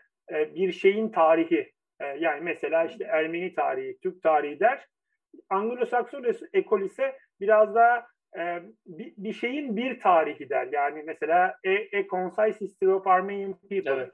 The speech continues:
Speaker 1: Ermeni halkının bir tarihi. Yani farklı tarihler olabileceği, e,
Speaker 2: Farklı.
Speaker 1: kab-, kabulü Anglo-Sakson dünyada daha güçlüdür. Fransızlar biraz daha işte bunun tarihi budur gibi yazmışlar. E, modern ve klasik dönemde tarihi.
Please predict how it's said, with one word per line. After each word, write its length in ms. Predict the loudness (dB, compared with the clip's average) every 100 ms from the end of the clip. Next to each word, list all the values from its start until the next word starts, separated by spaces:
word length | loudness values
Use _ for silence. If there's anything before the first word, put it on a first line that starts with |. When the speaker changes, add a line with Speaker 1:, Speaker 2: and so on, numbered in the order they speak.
| _
Speaker 1:
Ermeni 400 | -4 -2 -2 -2
halkının 640 | 2 2 0 -6 -10 -10 -6
bir 220 | -6 0
tarihi. 580 | 4 4 2 -6 -8 -4
Yani 360 | -2 -4 -8 -14 _ _
farklı 360 | 0 0 0 0
tarihler 460 | 2 4 2 0 0
olabileceği, 840 | 2 -2 -4 -4 0 2 0 -2 _ _ -12
e, 80 | -6
Speaker 2:
Farklı. 320 | -6 -4 -4
Speaker 1:
kab-, 180 | -4 -2
kabulü 360 | -4 -2 0
Anglo-Sakson 920 | 0 0 -2 0 -2 -2 -6 -6 -8
dünyada 420 | -10 -6 -4 -4 -2
daha 160 | -2
güçlüdür. 480 | -2 -6 -8 -20 -14 -4
Fransızlar 540 | -4 -4 -2 0 0
biraz 300 | 2 2 2
daha 120 | -2
işte 240 | -2 -4 -6
bunun 180 | -4 -4
tarihi 380 | -2 -2 -4
budur 200 | -4 -4
gibi 300 | -6 -8 -10 -10 _ -2
yazmışlar. 640 | 2 2 -2 -8 -6 -6 -8 _ _ -8
E, 180 | -6 -6 -8
modern 500 | -4 0 2 2 2
ve 120 | -2 -2
klasik 460 | 0 -2 -4 -6
dönemde 380 | -4 -4 -4 -4
tarihi. 560 | 0 -2 -2 -6 -8